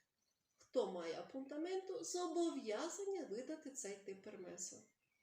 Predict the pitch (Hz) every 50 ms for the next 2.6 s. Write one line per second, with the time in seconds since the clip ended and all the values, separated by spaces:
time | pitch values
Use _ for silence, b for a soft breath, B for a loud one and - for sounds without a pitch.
0 | _ _ _ _ _ b b b b b b b b b 220 220 220 - - -
1 | - - 320 320 302 240 233 262 277 294 285 277 - - - 220 214 208 202 202
2 | - 214 202 202 202 208 247 269 262 202 - -